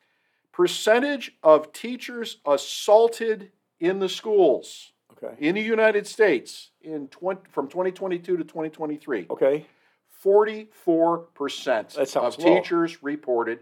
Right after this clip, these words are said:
Speaker 1: that they were assaulted.
Speaker 2: That sounds low.
Speaker 1: Twenty-six percent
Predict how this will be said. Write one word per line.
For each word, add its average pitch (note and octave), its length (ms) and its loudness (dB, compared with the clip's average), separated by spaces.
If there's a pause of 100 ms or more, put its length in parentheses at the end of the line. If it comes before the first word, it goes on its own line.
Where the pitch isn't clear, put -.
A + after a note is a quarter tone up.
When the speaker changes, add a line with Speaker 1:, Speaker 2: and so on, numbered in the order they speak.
(280)
Speaker 1:
that C3 160 -6
they C3+ 100 2
were C3 120 2
assaulted. C3 480 0 (180)
Speaker 2:
That C#3+ 100 -2
sounds C#3 260 -2
low. D3+ 300 -6 (460)
Speaker 1:
Twenty-six B3 840 2
percent C3+ 580 -2